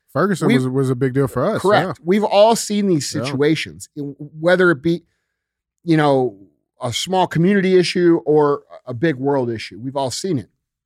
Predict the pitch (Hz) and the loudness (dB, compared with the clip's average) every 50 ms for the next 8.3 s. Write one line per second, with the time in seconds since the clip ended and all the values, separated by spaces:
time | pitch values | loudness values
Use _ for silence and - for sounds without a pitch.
0 | _ _ - - - - 220 202 196 190 - - - _ _ _ _ _ _ _ | _ _ -16 -10 -4 0 2 2 2 2 0 -6 -20 _ _ _ _ _ _ _
1 | _ _ _ _ _ _ _ _ _ _ _ _ _ - 185 214 220 202 190 - | _ _ _ _ _ _ _ _ _ _ _ _ _ 0 2 4 4 4 4 4
2 | 170 175 170 - 262 208 247 - - 214 - - - 226 254 254 214 208 196 202 | 2 0 0 0 -6 -6 -6 -6 -6 -6 -6 0 -2 -2 0 0 0 0 0 0
3 | 196 214 185 214 214 202 - - - 139 160 190 208 - - - 202 185 170 156 | 0 0 0 0 0 0 -2 -2 -2 0 0 0 0 -2 -6 -4 -2 0 0 0
4 | - - - 175 170 165 160 139 - - - _ _ _ _ _ _ - - _ | -2 -2 0 2 2 2 0 -2 -4 -10 -12 _ _ _ _ _ _ -20 -20 _
5 | _ _ _ _ _ _ _ _ _ - - - 214 220 220 185 - - - 214 | _ _ _ _ _ _ _ _ _ -12 -8 -2 0 0 0 -2 -8 0 2 2
6 | 240 - - - 180 156 143 139 127 - - _ - 139 135 127 160 160 151 143 | 2 2 0 -2 -2 -2 -2 -2 -4 -8 -14 _ -10 -8 -2 0 0 2 0 0
7 | 139 135 139 175 180 - 175 139 - - 196 196 190 - 151 135 127 143 202 254 | -2 0 0 0 0 0 -2 -2 -2 -2 -6 -6 -6 -4 -4 -2 0 2 2 4
8 | 226 147 - - _ | 2 2 -2 -6 _